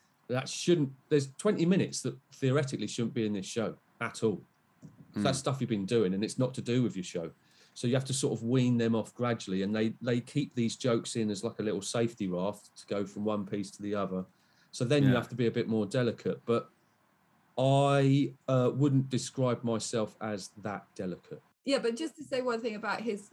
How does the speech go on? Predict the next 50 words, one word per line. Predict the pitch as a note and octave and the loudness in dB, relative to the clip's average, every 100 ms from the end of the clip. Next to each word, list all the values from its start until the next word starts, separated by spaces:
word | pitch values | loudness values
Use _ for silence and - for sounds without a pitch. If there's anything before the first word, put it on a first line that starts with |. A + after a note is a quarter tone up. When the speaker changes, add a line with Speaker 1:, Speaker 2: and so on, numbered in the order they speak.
| - | -10
Speaker 3:
like, | A3 G3 - | -4 -4 -4
about | G#3+ G#3 G#3+ F#3 - _ _ _ _ _ _ - | -8 -6 -4 -4 -8 _ _ _ _ _ _ -8
him | G3 G#3+ G3+ | -4 -2 -2
as | F#3+ F#3+ | -6 -6
a | |
director | F3+ F#3+ G3+ - - C#3+ D3+ | -6 -4 -4 -8 -10 -12 -10
as | F3 | -10
something | F3 F#3 F#3 F3+ | -6 -6 -4 -6
that | E3+ - | -6 -8
I | - F#3+ F3+ F3+ - _ | -6 -4 -4 -6 -10 _
think | - F3 E3 | -14 -12 -8
is | D#3+ - - _ _ | -10 -10 -20 _ _
really | E3 E3+ D3+ | -8 -4 -4
good, | B2+ - - F3 - _ _ _ _ _ _ | -6 -10 -10 -12 -14 _ _ _ _ _ _
because | G#3 A3 G3+ - | -6 -4 -6 -4
I've | A3 A3 | -6 -6
s-, | - - _ _ - | -10 -18 _ _ -8
I've | G#3 | -6
spoken | G#3 A#3+ A#3+ A#3 | -4 -2 0 0
to | A3+ | -2
other | G3+ | -4
people | G3 G3+ G3+ | -4 -4 -4
who | |
have | F#3 F3+ | -6 -4
directed | F#3 F3+ - - | -4 -4 -8 -18
before, | - - E3+ - D#3 D#3 _ - - - | -18 -6 -4 -4 -8 -10 _ -20 -20 -8
and | F#3 | -2
they're | G#3 A3 | 0 4
always | A#3 A#3+ | 4 4
a | A#3+ | 2
little | A3+ F3+ | 2 0
bit | G3 - | -2 -8
curious. | - A#3+ G3 E3 A#2+ - | -4 -2 0 -2 -4 -6
Like, | G3 F3 | -6 -4
they | G#3 | -4
go, | G#3 G#3 G3+ - _ - | -2 -4 -6 -12 _ -12
"Oh, | A4 | -2
Speaker 2:
Hmm. | G#4 | 0
Speaker 3:
uh, | D#4+ D4 | 2 0
so | - E4 | -2 -4
Kev | C4+ E4 | -4 -6
started | - - D#4 D4+ B3+ | -10 -6 -6 -6 -10
directing, | D4 D4 D#4+ - B3 G#3+ F#3+ | -6 -6 -8 -8 -4 -2 -2
uh, | F3+ F3 E3 | -4 -6 -6
now. | E3+ E3+ E3 | -6 -6 -2
You | F#3+ | 0
know, | C#4+ C#4 | 2 2
I | C#4+ | 0
do | A#3+ G3 | 0 0
that. | D3+ G2 | -2 -6